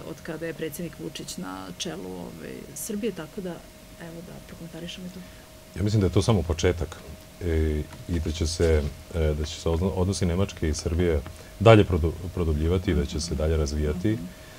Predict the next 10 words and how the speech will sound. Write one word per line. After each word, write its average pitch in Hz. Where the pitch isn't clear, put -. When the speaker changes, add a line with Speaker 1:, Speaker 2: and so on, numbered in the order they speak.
Speaker 2:
Svakako 107
je 110
to 131
zahvaljujući, 104
e, -
dobroj 110
politici 101
sa 127
naše 78
strane. 65